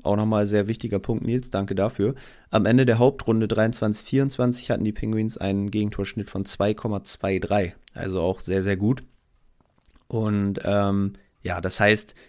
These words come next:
so ein richtig krasser Einbruch müsste schon passieren. Aber dann kam das Wochenende, dann kamen neun Gegentore. <laughs>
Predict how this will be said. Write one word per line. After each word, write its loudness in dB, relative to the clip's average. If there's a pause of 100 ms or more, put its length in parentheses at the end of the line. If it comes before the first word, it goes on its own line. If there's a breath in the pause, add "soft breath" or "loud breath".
(120)
so -2
ein 2
richtig -2
krasser 0
Einbruch 2
müsste 0
schon 0
passieren. 0 (1200)
Aber 2 (640 loud breath)
dann 4 (100)
kam 4
das 2
Wochenende, 2 (320)
dann 2 (160)
kamen 2
neun 4
Gegentore. 2
<laughs> -12